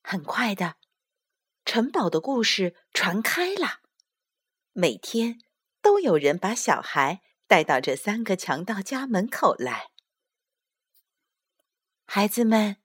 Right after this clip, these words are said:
渐渐长大了，结了婚，他们也在城堡四周盖起了自己的房子。房子越盖越多，成了一个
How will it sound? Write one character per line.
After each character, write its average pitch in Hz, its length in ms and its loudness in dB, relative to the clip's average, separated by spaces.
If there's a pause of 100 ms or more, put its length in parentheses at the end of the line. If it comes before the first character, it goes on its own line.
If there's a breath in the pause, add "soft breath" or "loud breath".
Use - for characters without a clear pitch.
(120)
渐 254 200 0
渐 233 160 0
长 170 180 0
大 254 340 -2
了， - 240 -8 (520)
结 143 180 -2
了 165 120 -2
婚， 277 340 -6 (1000)
他 - 140 6
们 165 160 2
也 143 100 2
在 175 200 -2
城 185 200 -4
堡 185 180 -6
四 214 260 0
周 247 320 0 (340)
盖 214 180 0
起 - 280 2
了 139 300 6 (140)
自 440 160 4
己 - 220 -8
的 226 180 4
房 - 320 -4
子。 - 260 -8 (1500)
房 156 320 -6
子 190 300 -2 (260)
越 262 240 -2
盖 185 220 2
越 165 240 6
多， 185 400 2 (560)
成 160 260 4
了 190 120 6
一 165 180 -2
个 214 340 -4